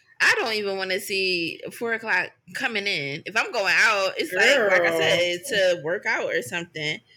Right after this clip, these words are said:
Speaker 2: Right.
Speaker 1: Like, people do early morning workouts. Like, I can't imagine s-, motherfuckers gotta be at work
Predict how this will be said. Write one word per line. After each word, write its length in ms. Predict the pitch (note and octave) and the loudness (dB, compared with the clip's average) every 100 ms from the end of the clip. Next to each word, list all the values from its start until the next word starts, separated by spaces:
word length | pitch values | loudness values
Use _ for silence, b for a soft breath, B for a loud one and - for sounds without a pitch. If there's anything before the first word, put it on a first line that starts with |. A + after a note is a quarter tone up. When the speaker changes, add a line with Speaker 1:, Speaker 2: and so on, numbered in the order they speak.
| D3+ | -6
Speaker 2:
Right. 280 | E3 F#3 E3 | -2 0 4
Speaker 1:
Like, 360 | F#3+ F#3 F3+ | 4 2 -2
people 280 | - C#4 C4 | -4 -6 -4
do 220 | A3+ A3+ D#3+ | -4 -2 0
early 240 | G#3+ A3 | 0 0
morning 360 | G3+ G#3 G3+ F3+ | -2 -2 -2 -2
workouts. 440 | G3+ G3+ F#3 F3 | -4 -2 -4 -2
Like, 140 | F3+ - | -2 2
I 60 | F#3 | -2
can't 300 | G#3 B3+ G3 F#3 | -2 -6 -4 -2
imagine 360 | F#3 A3 F#3 | -2 -2 -4
s-, 160 | F#3 - | -6 -8
motherfuckers 460 | G#3+ B3+ D4+ C#4+ B3 | -4 -4 -4 -8 -4
gotta 220 | A#3+ A3+ | 0 0
be 180 | G#3 A3 | 0 0
at 160 | F#3 D#3+ | 0 0
work 200 | F#3+ | -4